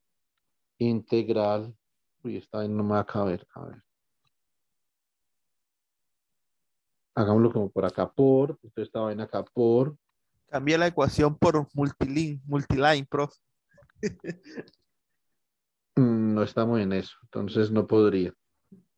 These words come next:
Speaker 1: Entonces menos M sobre dos pi H barra al cuadrado integral sobre D tres R prima,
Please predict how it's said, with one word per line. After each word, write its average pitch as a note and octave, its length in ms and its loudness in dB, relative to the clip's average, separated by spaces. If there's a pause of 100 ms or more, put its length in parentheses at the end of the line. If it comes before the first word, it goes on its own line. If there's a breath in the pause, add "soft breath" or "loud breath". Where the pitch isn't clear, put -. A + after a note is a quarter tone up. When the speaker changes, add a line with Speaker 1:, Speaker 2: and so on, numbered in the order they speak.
(120)
Speaker 1:
Entonces A#2 460 0
menos A#2+ 640 0
M C3 640 -2 (2000)
sobre A2+ 440 0
dos A2 340 0
pi B2 160 0
H B2 320 -2
barra A#2+ 380 -2
al A#2 140 -8
cuadrado A#2+ 920 -2
integral A#2+ 920 -4 (560)
sobre G#2+ 440 2
D F#2+ 200 2
tres A2 340 0
R A#2 380 0
prima, C3 580 -4